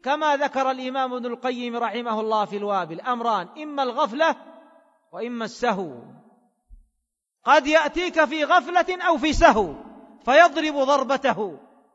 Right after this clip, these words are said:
فيصيبك أو فيصيبك في مقتل والعياذ بالله. أسباب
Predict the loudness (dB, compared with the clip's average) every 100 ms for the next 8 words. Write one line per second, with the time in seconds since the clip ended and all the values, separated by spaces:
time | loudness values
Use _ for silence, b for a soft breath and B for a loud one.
0 | _ _ _ _ _ -8 -4 -4 -2 -2
1 | -2 -4 2 2 2 0 0 0 0 -2
2 | -6 -6 -4 -4 -4 -4 -4 -4 -6 -6
3 | -8 -20 _ _ _ _ _ _ _ _
4 | _ _ -10 -4 -2 -2 -4 -6 -8 -8
5 | -12 -12 _ _ _ _ _ _ _ _
6 | _ _ _ _ _ _ -4 -2 -4 -2
7 | 4 6 4 2 -4 -6